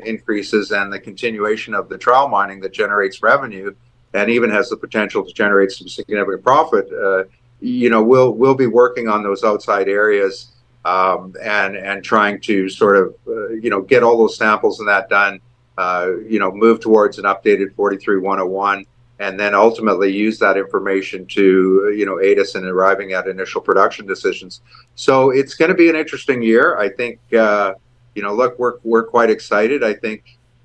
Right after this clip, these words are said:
um, you know, as we've seen, this has been, you know, it'll, it'll also be interesting to see what happens with the Christmas numbers. Um,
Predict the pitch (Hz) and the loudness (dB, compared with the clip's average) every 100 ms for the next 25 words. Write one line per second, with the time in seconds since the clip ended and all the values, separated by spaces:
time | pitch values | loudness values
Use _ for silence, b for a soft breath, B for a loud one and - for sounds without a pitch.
0 | - 95 95 95 95 92 _ _ 117 104 | -6 -2 2 0 -2 -14 _ _ -4 2
1 | 101 98 - 101 113 139 139 156 147 - | 2 2 -6 -2 2 2 0 -4 -4 -8
2 | - 190 123 117 110 117 147 - 127 120 | -6 -2 -2 -2 0 -2 -4 -2 0 0
3 | 120 _ b b 135 143 156 143 139 135 | -2 _ b b 0 4 4 4 2 2
4 | 131 139 180 170 160 151 139 - 135 120 | 2 0 -2 -4 -4 -6 -8 -10 -8 -4
5 | 139 127 120 120 113 - - - 139 - | 0 2 2 2 -2 -8 -8 0 0 2
6 | 131 - 123 151 160 - _ _ 104 101 | -4 -2 0 0 -2 -6 _ _ 0 2
7 | 98 98 95 | 2 -2 -8